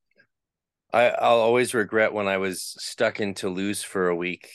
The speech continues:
again, back in twenty nineteen, that, that during that ti-, that pilgrimage,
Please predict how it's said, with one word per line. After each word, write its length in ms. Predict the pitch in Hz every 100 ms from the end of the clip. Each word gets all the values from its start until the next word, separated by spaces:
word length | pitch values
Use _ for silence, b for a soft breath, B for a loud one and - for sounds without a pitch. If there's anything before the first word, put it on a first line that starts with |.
| - - -
again, 400 | 98 82 98 87
back 240 | 85 82
in 80 | 90
twenty 240 | 82 95 85
nineteen, 600 | 80 - - 98 87 87
that, 160 | 85 76 78 - _
that 260 | 87 87 - -
during 240 | 90 82
that 160 | 82 -
ti-, 140 | - - -
that 180 | 82 -
pilgrimage, 540 | - 95 87 82 78